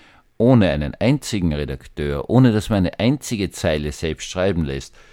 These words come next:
sondern indem man einfach nur gute Pressemeldungen in eine vorgegebene Maske im Express hineintut und dann ein paar Fotos zukauft und fertig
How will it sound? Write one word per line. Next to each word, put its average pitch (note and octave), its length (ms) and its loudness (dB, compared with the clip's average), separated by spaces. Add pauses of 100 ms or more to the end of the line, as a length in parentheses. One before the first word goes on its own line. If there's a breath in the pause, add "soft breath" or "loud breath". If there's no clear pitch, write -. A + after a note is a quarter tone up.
(300 loud breath)
sondern A2 200 0
indem A2 200 -2
man A2+ 100 -2
einfach F#2+ 420 -6
nur F#2+ 220 -2
gute F#2+ 340 -12
Pressemeldungen G2+ 1400 -4 (640 loud breath)
in - 180 -2
eine F2+ 180 2
vorgegebene E2 760 -4
Maske G#2 960 -6 (180)
im - 160 -6
Express - 680 -6
hineintut F2+ 920 -6 (140)
und G#2 360 0 (640)
dann D#2+ 180 -4
ein C2+ 60 -8
paar C#2+ 180 -6
Fotos F2+ 480 -8
zukauft B2 720 -6 (840 loud breath)
und B2+ 160 -2
fertig C3+ 600 -2